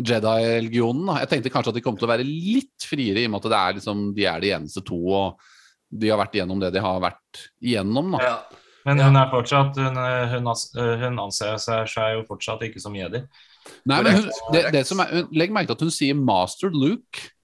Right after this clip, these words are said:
Speaker 3: Ja.
Speaker 1: Hun sier Master. Altså, han er jo på en måte Jedi Master nå, sånn som jeg tolker det. Selv om <laughs> du har ikke noen offisielle folk som kan utnevne han som det, så er det jo,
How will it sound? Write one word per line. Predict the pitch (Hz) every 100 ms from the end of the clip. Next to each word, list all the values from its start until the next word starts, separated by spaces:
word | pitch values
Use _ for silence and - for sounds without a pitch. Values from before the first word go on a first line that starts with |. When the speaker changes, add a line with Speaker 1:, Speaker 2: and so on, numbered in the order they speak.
| _ _ -
Speaker 3:
Ja. | 131 143 139 - -
Speaker 1:
Hun | 147
sier | - 165 123 156
Master. | 131 101 - - 180 190 -
Altså, | 123 139
han | 143 123
er | 101 92
jo | 117
på | 175
en | 143
måte | 127
Jedi | 113 101 98 110
Master | 113 85 85 - 127
nå, | 131 196 190
sånn | 131
som | 127
jeg | 123 104 104 -
tolker | 110 -
det. | 151
Selv | 123
om |
<laughs> | 131 135 135
du | 135
har | 127
ikke | -
noen | 127 139 139
offisielle | - 131 135 104 92
folk | 107 107 -
som | 120
kan | 113
utnevne | 110 90 98 98 104
han | 104
som | 110 110
det, | 180
så | 151 131
er | 101
det |
jo, | 113